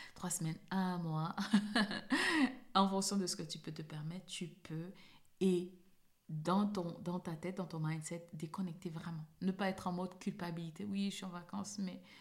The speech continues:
oui, je suis en vacances, mais j'ai cette culpabilité à l'intérieur de moi, oui. Non, c'est bon. Tu peux faire la pause. Tu peux, tu as le droit. C'est ok. C'est ok.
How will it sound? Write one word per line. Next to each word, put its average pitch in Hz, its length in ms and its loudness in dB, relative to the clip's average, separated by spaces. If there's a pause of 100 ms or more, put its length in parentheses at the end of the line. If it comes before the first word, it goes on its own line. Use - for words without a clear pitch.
(140)
oui, 190 140 0
je 190 60 0
suis - 80 0
en 196 40 2
vacances, 180 420 -2
mais 190 140 -2
j'ai 185 180 -2
cette 185 260 -6
culpabilité 190 440 -6
à 185 40 0
l'intérieur 180 400 -4
de 196 80 -4
moi, 180 260 -2
oui. 175 120 -8 (180)
Non, 190 120 -8 (380)
c'est - 180 -8
bon. 185 120 -8 (1040)
Tu - 140 -10
peux 170 140 -12 (420)
faire 180 160 -8
la 156 80 -8
pause. 160 320 -8 (1200)
Tu 208 140 0
peux, 202 200 2 (140)
tu - 80 0
as 190 60 2
le 190 120 4
droit. 202 280 4 (280)
C'est 311 200 2
ok. 320 240 6 (600)
C'est 262 460 6
ok. 269 500 8